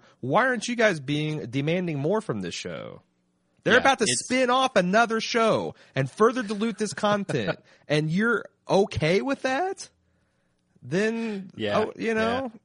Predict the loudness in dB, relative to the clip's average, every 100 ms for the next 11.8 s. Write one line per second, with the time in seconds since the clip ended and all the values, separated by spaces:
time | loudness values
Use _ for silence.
0 | -14 -8 -2 0 0 -2 0 0 2 0
1 | 0 0 0 0 0 0 0 -2 -2 0
2 | -2 -4 -2 -2 -2 -4 -4 -4 -2 -4
3 | -6 -4 -2 -2 -2 0 0 -2 -2 -4
4 | -4 -6 -4 -4 -2 -6 -4 -6 -6 -8
5 | -14 _ _ _ _ _ -6 -2 -2 -2
6 | -4 -6 -12 _ _ _ _ _ _ _
7 | 0 0 0 -2 -2 0 -2 -4 -2 0
8 | 0 -4 _ -2 0 0 -2 -4 0 0
9 | 0 0 -2 -2 -8 -6 -4 -4 -2 -4
10 | -4 -6 -2 -2 -4 -8 -6 -6 -4 -2
11 | -2 -6 -8 -6 -6 -10 -14 -18